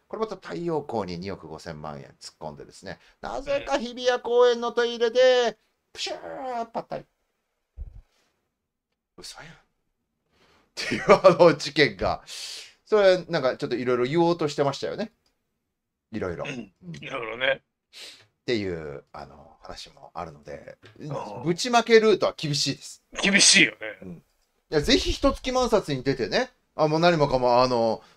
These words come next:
Speaker 1: ガーシー議員がですね、最近なんか逮捕されそうだから、ルーシー法みたいな感じで、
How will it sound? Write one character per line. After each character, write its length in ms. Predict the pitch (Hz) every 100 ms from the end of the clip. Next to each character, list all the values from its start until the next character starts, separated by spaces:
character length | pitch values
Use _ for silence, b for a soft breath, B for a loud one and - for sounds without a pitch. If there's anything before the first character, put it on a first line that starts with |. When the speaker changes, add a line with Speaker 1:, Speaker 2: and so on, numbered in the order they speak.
| -
Speaker 1:
ガ 180 | 139 139
ー 20 |
シ 160 | 143
ー 80 | 135
議 200 | 123 139
員 100 | 120
が 100 | 98
で 80 | 92
す 120 | -
ね、 120 | 101
最 180 | 95 117
近 160 | 113 113
な 60 |
ん 40 | 110
か 60 |
逮 160 | 101 123
捕 80 | 92
さ 140 | 101
れ 60 | 98
そ 120 | 90
う 20 |
だ 120 | 87
か 80 | 85
ら、 100 | 85
ル 160 | 92 127
ー 40 |
シ 200 | 123 127
ー 40 | 117
法 180 | 113 110
み 100 | 107
た 100 | 90
い 20 |
な 60 | 80
感 160 | 90
じ 80 | -
で、 220 | 82 76